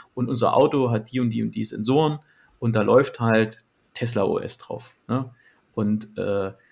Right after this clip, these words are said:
dieses autonome Fahren, was da derzeit verfolgt wird, das ist ja, das ist ja auch nur so eine, so eine Richtung.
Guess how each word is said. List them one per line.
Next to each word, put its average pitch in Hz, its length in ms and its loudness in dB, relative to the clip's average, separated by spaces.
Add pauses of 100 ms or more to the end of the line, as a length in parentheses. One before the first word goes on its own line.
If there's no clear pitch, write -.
(1500)
dieses 139 240 -2
autonome 127 540 4
Fahren, 165 520 2
was 120 120 -8
da 127 80 0
derzeit 117 360 -2
verfolgt - 400 -2
wird, 113 120 -2
das 113 100 -6
ist 135 120 -4
ja, 135 220 2 (200)
das 120 120 -6
ist 127 80 -4
ja 135 80 2
auch - 180 -2
nur 135 140 -2
so 135 100 2
eine, 120 320 4 (100)
so - 140 -2
eine 117 180 2
Richtung. - 460 0